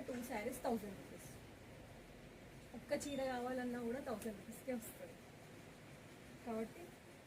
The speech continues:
కంపల్సరీ టూ తీసుకోవాలి, వన్ శారీ తీసుకుంటాం అన్నట్లాగైతే కాదు.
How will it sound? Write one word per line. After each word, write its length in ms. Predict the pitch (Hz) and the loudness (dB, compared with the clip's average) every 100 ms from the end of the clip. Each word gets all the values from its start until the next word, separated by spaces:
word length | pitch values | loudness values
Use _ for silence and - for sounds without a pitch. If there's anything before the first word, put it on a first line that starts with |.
| - | 2
కంపల్సరీ 420 | 220 233 269 247 - | 4 6 6 6 6
టూ 80 | 233 214 | 4 2
తీసుకోవాలి, 440 | 220 - 208 208 254 | -2 -2 -2 2 2
వన్ 100 | 220 226 | 2 2
శారీ 200 | 190 220 208 | 2 0 0
తీసుకుంటాం 440 | - - 202 214 202 | -4 -2 -2 -2 -2
అన్నట్లాగైతే 600 | 190 202 202 190 185 247 240 | -4 -4 -2 -2 -2 -2 0
కాదు. 260 | 175 - | 0 0